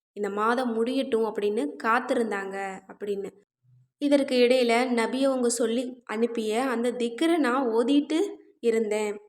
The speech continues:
அங்க எனக்கு ஒட்டகங்கள், ஆடுகள், மாடுகள் மேய்க்கக்கூடிய அந்த வேலையை எனக்கு கொடுத்திருந்தாங்க. ஒரு நாள் அங்க இருக்கக்கூடியவங்க கண் அயர்ந்து தூங்கிட்டாங்க. அந்த சமயத்தை பயன்படுத்தி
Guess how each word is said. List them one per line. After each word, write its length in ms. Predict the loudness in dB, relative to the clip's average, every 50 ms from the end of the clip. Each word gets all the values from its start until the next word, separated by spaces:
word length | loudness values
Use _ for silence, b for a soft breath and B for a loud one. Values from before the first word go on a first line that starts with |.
| _ _ _ _ _ _ _ _ _ _ _
அங்க 280 | 0 0 0 2 2 4
எனக்கு 760 | 4 4 4 4 2 0 0 0 0 0 0 -2 -8 -14 -20 _ _ _
ஒட்டகங்கள், 840 | 2 2 2 4 4 2 0 2 0 -2 0 0 0 0 0 -2 -4
ஆடுகள், 580 | -4 -2 0 0 2 2 2 0 0 0 0
மாடுகள் 600 | -2 -2 -2 -2 -2 -2 0 -2 -2 -2 -4 -2 0
மேய்க்கக்கூடிய 640 | 2 4 4 4 2 0 -2 -4 -2 0 0 2 2
அந்த 260 | 2 0 -2 -4 -4
வேலையை 500 | 0 0 2 2 4 2 2 2 0 0
எனக்கு 280 | 0 0 -2 -4 -6
கொடுத்திருந்தாங்க. 920 | -6 -4 -4 -4 -2 -2 -2 -2 -2 -2 -2 -4 -6 -6 -8 -8 -8 -10 -12 -14 _ _ _ _ _ _ _ _ _ _ _
ஒரு 260 | -4 0 2 2 2
நாள் 340 | 2 4 2 2 2 0 -2 -6 -10 -14 -20 _ _
அங்க 240 | -8 -6 -4 -4 0
இருக்கக்கூடியவங்க 1080 | 2 2 2 2 0 -2 -2 0 0 0 0 -2 -2 -4 -2 -2 -2 -2 -2 -4 -8 -12 -18 _ _ _ _
கண் 360 | -2 0 0 2 2 2 2
அயர்ந்து 440 | 4 4 2 2 2 2 0 0 0
தூங்கிட்டாங்க. 1000 | -2 -4 -2 0 2 2 2 2 0 -2 -2 -4 -4 -4 -4 -6 -6 -8 -10 -14 _ _ _ _ _
அந்த 380 | -2 0 0 2 2 0 0
சமயத்தை 540 | 0 0 -2 -2 0 0 -2 -2 -4 -6 -10
பயன்படுத்தி 1160 | -8 -6 -4 -2 0 2 2 0 0 0 0 -2 -2 -4 -4 -4 -2 -2 -4 -6 -8 -14 _